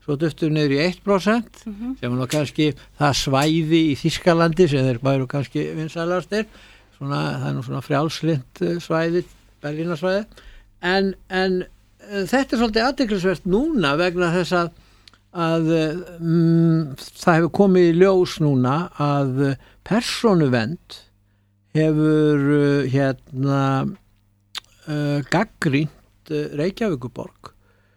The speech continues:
Speaker 1: fyrir að brjóta persónuverndarrétt og, og meirihluta.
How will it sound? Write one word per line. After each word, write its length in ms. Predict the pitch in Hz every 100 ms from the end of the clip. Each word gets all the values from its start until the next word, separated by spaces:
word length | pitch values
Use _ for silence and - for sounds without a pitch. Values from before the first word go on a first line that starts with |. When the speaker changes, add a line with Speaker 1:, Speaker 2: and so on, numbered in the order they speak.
| _ _ _
Speaker 1:
fyrir 180 | 151 135
að 100 | 120
brjóta 640 | 147 180 247 - 131 156 147 -
persónuverndarrétt 1400 | 196 - 123 120 123 120 - _ _ _ 151 135 - - -
og, 280 | 127 127 123 _ _ _ _
og 200 | 180 147
meirihluta. 580 | 139 180 139 123 - -